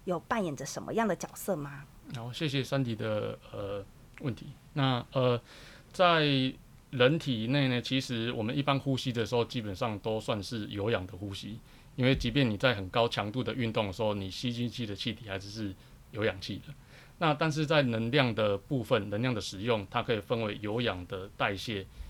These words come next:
Speaker 2: 以及无氧的代谢。那顾名思义，当你用有氧的系统产生能量的时候，你是需要有氧气的介入，那它所产生的能量也是比较高的。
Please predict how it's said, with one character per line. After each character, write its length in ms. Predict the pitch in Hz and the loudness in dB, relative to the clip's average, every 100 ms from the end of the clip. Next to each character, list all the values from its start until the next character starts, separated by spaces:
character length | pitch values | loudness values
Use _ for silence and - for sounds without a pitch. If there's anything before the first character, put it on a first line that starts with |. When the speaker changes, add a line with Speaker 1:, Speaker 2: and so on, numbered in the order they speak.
| - - | -12 -6
Speaker 2:
以 120 | 107 | -6
及 300 | - 104 113 | -4 -4 -4
无 120 | 110 120 | 0 0
氧 160 | 98 | 0
的 80 | 98 | -2
代 220 | 104 101 | 0 -2
谢。 240 | 98 110 98 - - - - | -2 -6 -8 -14 -20 -16 2
那 160 | 147 | 2
顾 140 | 143 151 | 6 6
名 120 | 127 | 4
思 160 | - | 2
义， 140 | 139 131 | 0 0
当 260 | - 139 | 0 2
你 200 | 127 101 - | 2 -2 -4
用 200 | 147 127 - | 0 0 -2
有 240 | 120 120 | -2 2
氧 220 | 143 104 | 2 2
的 160 | 98 101 | 0 -4
系 260 | - 147 120 | -2 -2 0
统 260 | 104 95 | -2 -4
产 160 | 101 98 | -4 -2
生 220 | 135 127 | 0 2
能 160 | 110 113 | 2 2
量 180 | 120 | 2
的 80 | 104 | 0
时 200 | 98 104 | -4 -2
候， 240 | 110 107 - - - - | 2 2 0 -16 -16 -10
你 80 | 110 | -6
是 80 | |
需 160 | 131 131 | -4 2
要 120 | 131 | 2
有 200 | 113 117 | 2 0
氧 200 | 107 95 | -2 -4
气 240 | 92 123 104 | -4 -4 -4
的 200 | 101 98 | -4 -6
介 260 | - 107 | -6 -4
入， 180 | 98 95 - - - - | -4 -6 -10 -20 -20 -4
那 100 | 143 | 0
它 180 | 135 143 | 2 2
所 200 | 143 123 | 0 -2
产 240 | - 98 98 | -2 -6 -2
生 260 | 127 123 | 0 2
的 320 | 113 107 101 104 | 2 2 2 -2
能 200 | 104 113 | -2 2
量 220 | 131 104 | 2 0
也 80 | 95 | -4
是 140 | 123 | -8
比 100 | 98 | -10
较 160 | - 101 | -4 -4
高 260 | - 98 | -4 -6
的。 140 | 95 | -6